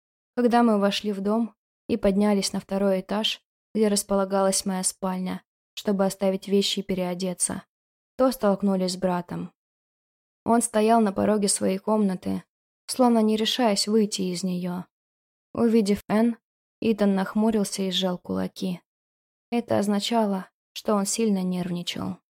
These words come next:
Но благодаря тому, что я предупредил Энн об особенностях брата, она лишь тепло ему улыбнулась и поздоровалась, не ожидая услышать что-нибудь в ответ. Так и вышло.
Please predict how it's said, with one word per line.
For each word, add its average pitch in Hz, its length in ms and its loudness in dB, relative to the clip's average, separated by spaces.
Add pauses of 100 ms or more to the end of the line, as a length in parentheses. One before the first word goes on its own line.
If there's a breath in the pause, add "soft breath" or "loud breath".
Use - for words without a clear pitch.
(840)
Но 247 160 2
благодаря 214 480 2
тому, 202 280 0
что 214 140 -4
я 190 140 2
предупредил 190 760 0
Энн 185 200 -2
об 180 160 -2
особенностях 180 640 -4
брата, 190 500 -2 (560)
она 254 300 4
лишь 226 180 2
тепло 220 340 0
ему 208 340 4
улыбнулась 190 720 -2 (240)
и 226 80 -2
поздоровалась, 190 1000 0 (320)
не 226 120 2
ожидая 190 480 2
услышать 190 480 -4
что-нибудь 175 520 -6
в 180 40 -6
ответ. 180 440 -10 (960)
Так 277 220 0
и 196 80 2
вышло. 190 560 -4